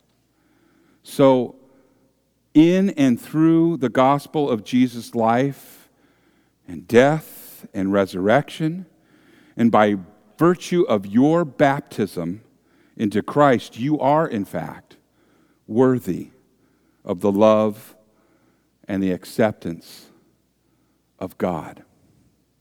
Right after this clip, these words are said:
God's face, it really does shine on you because he sees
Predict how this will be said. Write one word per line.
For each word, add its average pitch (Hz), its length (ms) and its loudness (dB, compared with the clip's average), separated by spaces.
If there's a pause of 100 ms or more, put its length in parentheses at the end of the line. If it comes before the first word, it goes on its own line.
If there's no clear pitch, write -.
(1040)
God's 135 380 6
face, 165 720 -2 (720)
it - 160 -8 (160)
really 139 380 4
does 120 920 -2
shine 110 800 -4 (100)
on 101 500 -2
you 98 680 -4 (680)
because 135 380 0
he 143 160 -2
sees 143 580 -2